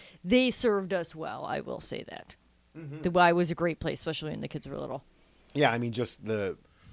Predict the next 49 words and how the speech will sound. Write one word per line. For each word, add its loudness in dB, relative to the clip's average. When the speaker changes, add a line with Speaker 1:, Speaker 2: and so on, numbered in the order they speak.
Speaker 2:
you -8
can -6
go -2
there -4
to -4
work -4
out. 2
They -2
had -2
the, -4
the -8
kids' -8
little -4
play 0
area 2
that -2
people -8
would -6
watch -2
'em 0
if -8
you -6
wanted -4
to. 4
Speaker 1:
Mm-hmm. 6
Speaker 2:
I -4
mean, -8
like, -10
Andrew -4
went -4
to -12
day, -6
uh, -6
like, -10
summer -4
camp -4
with -8
the -10
Y -6
for -6
Speaker 1:
Yeah, -2
Speaker 2:
a -6
Speaker 1:
they -2
Speaker 2:
few -4
Speaker 1:
played 0
Speaker 2:
years. 0
Speaker 1:
in 2
the 4
Speaker 2:
Yeah. -10